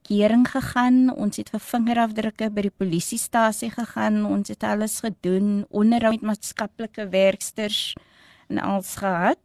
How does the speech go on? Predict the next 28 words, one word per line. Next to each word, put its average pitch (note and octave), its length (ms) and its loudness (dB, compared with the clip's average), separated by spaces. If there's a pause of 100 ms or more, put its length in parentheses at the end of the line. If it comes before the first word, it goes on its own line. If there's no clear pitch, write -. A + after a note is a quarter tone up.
(160)
En, G3 380 -2 (120)
ehm, G3 480 2 (1200)
net G#3 380 2
voor C#4+ 200 2
die C4+ 200 2
laaste F3 520 -2 (160)
kering A3 600 0
en G3 160 0 (140)
kursus, A3 720 -8 (800)
toe G#3+ 300 0
sê - 340 -6 (140)
hy B3 60 2
vir A3+ 180 -6
my F3+ 280 0
dat, F3 280 0 (160)
ehm, G3 340 0 (680)
hy G3 100 -2
is G3+ 160 -4
jammer, A3 560 4
maar F3+ 300 0 (420)
hy G#3 140 4
gaan A#3+ 200 0
nie B3 100 0
iemand G#3+ 300 0
anders G3+ 320 0
se G3 140 -8
kind F#3 280 -2
grootmaak - 720 -8